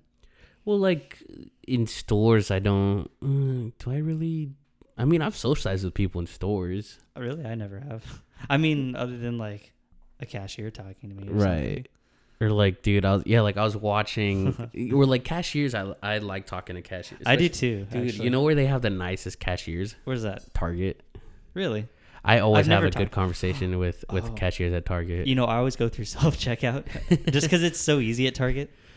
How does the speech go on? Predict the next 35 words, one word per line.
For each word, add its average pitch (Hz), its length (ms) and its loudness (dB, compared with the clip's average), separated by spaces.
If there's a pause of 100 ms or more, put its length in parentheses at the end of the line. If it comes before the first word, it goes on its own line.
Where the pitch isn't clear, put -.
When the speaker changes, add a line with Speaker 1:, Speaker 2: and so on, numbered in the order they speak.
(480)
Speaker 1:
But 143 240 4
then 147 400 6
there's 147 240 4
times, 139 580 4
well, 135 380 2
I 135 120 2
usually 143 460 2
do 143 140 2
self-checkout 127 540 0
if 113 100 -4
I'm 101 120 2
getting, 98 220 4
like, 90 180 0
one 95 180 2
or 92 60 2
two 98 160 -2
things. 92 560 -4
Speaker 2:
That's 123 200 0
usually 110 260 -4
one 101 160 -10
of 107 40 -4
Speaker 1:
But 107 360 6
Speaker 2:
my - 80 -2
Speaker 1:
when 107 160 6
I 104 120 6
go, 104 260 4
'cause 110 180 0
I 107 40 6
like 107 160 2
to 113 80 0
go 107 120 4
grocery 90 420 -2
shopping 113 360 -2
at 110 100 -4
Target, 120 400 -2